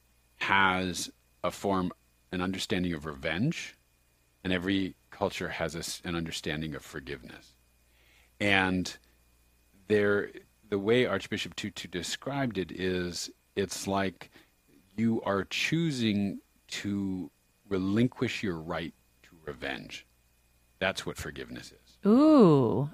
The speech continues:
Speaker 2: I like that.
Speaker 1: So you're actually saying, "I am not,"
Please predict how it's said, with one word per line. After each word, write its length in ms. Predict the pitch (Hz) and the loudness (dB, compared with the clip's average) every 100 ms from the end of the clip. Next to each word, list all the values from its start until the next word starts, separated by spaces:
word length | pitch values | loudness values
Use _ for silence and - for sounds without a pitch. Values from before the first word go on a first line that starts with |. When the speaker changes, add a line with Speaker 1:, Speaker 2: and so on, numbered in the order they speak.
| - | 2
Speaker 2:
I 100 | 254 | 4
like 300 | 277 381 - | 6 2 4
that. 400 | 139 123 - - _ _ - | 2 4 0 -6 _ _ -2
Speaker 1:
So 220 | - 104 | 2 4
you're 580 | 101 120 139 139 135 127 | 6 6 6 6 4 2
actually 640 | - 110 - - 131 117 104 | 2 2 2 2 2 2 0
saying, 480 | - 110 101 101 - _ | 0 0 2 0 -4 _
"I 160 | - 113 | -2 2
am 240 | 135 120 | 4 4
not," 220 | 104 95 | 2 0